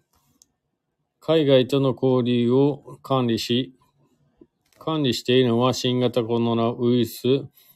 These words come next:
感染症拡大の影響を受けて、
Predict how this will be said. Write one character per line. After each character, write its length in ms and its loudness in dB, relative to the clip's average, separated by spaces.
感 220 0
染 180 -2
症 180 -2
拡 240 -4
大 160 0
の 140 0
影 160 -2
響 340 0
を 60 4
受 220 0
け 40 -8
て、 260 -2